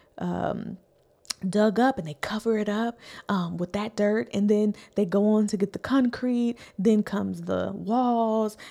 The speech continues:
then the brick and the exterior, and then they do the inside, and then before you know it, somebody has, uh, you know, bought it and they're,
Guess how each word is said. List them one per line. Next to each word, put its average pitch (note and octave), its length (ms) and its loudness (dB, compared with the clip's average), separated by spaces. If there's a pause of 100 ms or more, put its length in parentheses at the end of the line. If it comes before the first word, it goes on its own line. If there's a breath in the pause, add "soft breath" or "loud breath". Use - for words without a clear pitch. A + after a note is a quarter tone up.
then G#3 240 2
the F3+ 80 -2
brick G#3+ 560 -2
and F#3+ 220 0
the F#3 260 -2
exterior, A#3+ 680 2
and B3 120 4
then F#3 80 0
they F3+ 140 -2
do F#3 160 0
the G3+ 160 2
inside, G3 420 2
and G#3 140 4
then G#3 240 2 (220 loud breath)
before A3 260 2
you A3 100 4
know C#4+ 220 2
it, A#3 80 0
somebody A3+ 440 0 (200 loud breath)
has, A3+ 340 0 (220)
uh, G#3 360 2
you G#3+ 120 2
know, A#3 100 6
bought G3 300 4
it A#3+ 100 2
and A3+ 160 4
they're, A#3 220 2